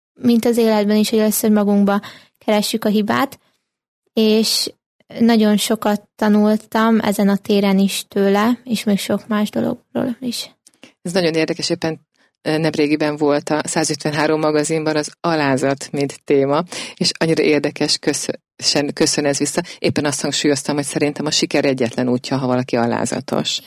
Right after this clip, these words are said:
Speaker 1: Igen,
Speaker 2: Te-
Speaker 1: igen, ez nélkülözhetetlen.
Speaker 2: A ló is nagyon sikeres lett általad. Vagy hát a mu-, közös munkátok által, bocsánat. Ugye az ország negyedik legjobb lova?
Speaker 1: Ö, benne van a legjobb négyben.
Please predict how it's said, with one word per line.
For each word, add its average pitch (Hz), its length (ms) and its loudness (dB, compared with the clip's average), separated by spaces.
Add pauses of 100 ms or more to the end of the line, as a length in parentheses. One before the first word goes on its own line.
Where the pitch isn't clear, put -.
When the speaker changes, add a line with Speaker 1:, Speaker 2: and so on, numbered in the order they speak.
Speaker 1:
Igen, 247 300 2
Speaker 2:
Te- - 160 -18
Speaker 1:
igen, 233 320 0
ez 240 220 0
nélkülözhetetlen. 247 1040 0 (600)
Speaker 2:
A 151 340 0 (680)
ló 190 280 6
is 135 180 4
nagyon 143 280 0
sikeres 139 480 0
lett 139 220 -4
általad. 135 640 -2 (460)
Vagy 156 140 0
hát 139 120 -2
a 139 40 4
mu-, 185 100 -2
közös - 300 0
munkátok 143 520 -4
által, 135 300 -2
bocsánat. 139 640 -2 (500)
Ugye 156 140 2
az 139 100 2
ország 165 720 2
negyedik 143 840 0
legjobb 151 480 0
lova? 180 320 0 (320)
Speaker 1:
Ö, 240 340 4
benne 214 400 2
van 208 240 2
a 214 240 0
legjobb 208 400 0
négyben. 214 580 0